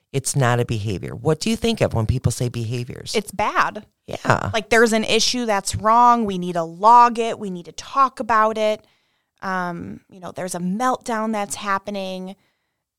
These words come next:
Speaker 2: Yeah, it, it's, behaviors has a negative aspect to it.
Speaker 1: Yeah, negative connotation where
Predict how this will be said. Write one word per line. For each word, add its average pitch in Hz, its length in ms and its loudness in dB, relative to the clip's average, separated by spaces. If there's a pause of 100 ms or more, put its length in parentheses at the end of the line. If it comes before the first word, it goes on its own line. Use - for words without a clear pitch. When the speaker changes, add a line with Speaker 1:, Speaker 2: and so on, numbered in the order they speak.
Speaker 2:
Yeah, - 260 -14 (120)
it, - 220 -10
it's, - 400 -8 (800)
behaviors 240 920 -6
has 190 420 -6
a 190 260 -8
negative 185 960 -8 (540)
aspect - 520 -8
to - 100 -18
it. - 40 -6
Speaker 1:
Yeah, 175 140 2
negative 147 400 0
connotation 131 640 0
where 113 240 2